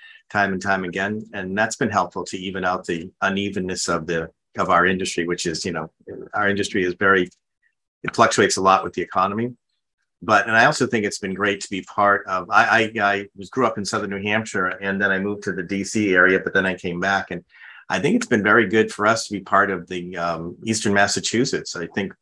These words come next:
uh, this area is so, uh, amazing for the growth and, and the ability, um, with the talent that's in this area, that it keeps us busy because we're always changing and we're always growing and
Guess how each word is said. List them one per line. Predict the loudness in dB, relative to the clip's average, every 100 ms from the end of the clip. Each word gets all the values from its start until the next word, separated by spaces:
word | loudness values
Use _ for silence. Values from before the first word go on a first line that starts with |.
| _ -20
uh, | -20 -10
this | -6 -4
area | 0 2 4 2
is | -2 -6 -4
so, | 0 0 -2 _ -16 -10
uh, | -10 -10 -10
amazing | -4 -2 -2 -4 -4
for | -6
the | -4
growth | 0 4 4 0 -16 _ -10 -8
and, | -6 -6 -6
and | -10 -8
the |
ability, | -4 0 2 2 -2 -6 _ _ -20 _ _ -4
um, | 2 2 2 -4 -12 _ -18 -14
with | -12 -8
the |
talent | -6 2 2 2
that's | -2 -6
in | -4 -2
this | 0 0
area, | -2 0 0 0 -4
that | -6 -8
it | -4
keeps | -2 0
us | 0
busy | 4 2 4 0
because | 0 -2 -2 -2
we're | 2 4
always | 4 2
changing | 0 0 0 -2 0 -2
and | 0
we're |
always | -2 -2
growing | -2 0 0 -2 -4
and | -8